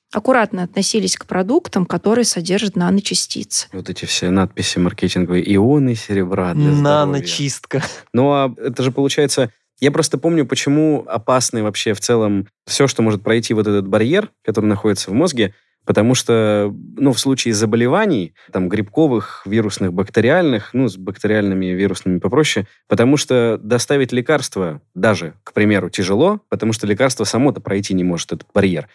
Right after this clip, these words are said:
Speaker 2: И там начинают всякие хитрые использовать методы для того, чтобы просто доставить что-то к
Speaker 3: Мгм.
Speaker 2: мозгу. Получается, наночастицы в силу своего размера, они этот барьер проходят.
Speaker 1: Да.
Speaker 2: А все?
Speaker 1: Маленькие части-, нет, не
Speaker 2: А,
Speaker 1: все.
Speaker 2: не все.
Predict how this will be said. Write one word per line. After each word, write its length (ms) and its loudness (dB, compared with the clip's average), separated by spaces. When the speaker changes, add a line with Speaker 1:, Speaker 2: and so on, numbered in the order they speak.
Speaker 2:
И 60 2
там 160 4
начинают 380 0
всякие 360 -2
хитрые 440 -2
использовать 460 0
методы 300 0
для 140 -4
того, 120 2
чтобы 220 -4
просто 260 0
доставить 640 0
что-то 460 0
к 80 -4
Speaker 3:
Мгм. 120 2
Speaker 2:
мозгу. 320 0
Получается, 400 0
наночастицы 760 0
в 60 -4
силу 200 0
своего 280 0
размера, 380 2
они 220 0
этот 180 -2
барьер 300 -2
проходят. 420 -2
Speaker 1:
Да. 140 0
Speaker 2:
А 100 -10
все? 260 0
Speaker 1:
Маленькие 500 0
части-, 340 -2
нет, 280 2
не 80 2
Speaker 2:
А, 40 -2
Speaker 1:
все. 240 -4
Speaker 2:
не 60 0
все. 280 -6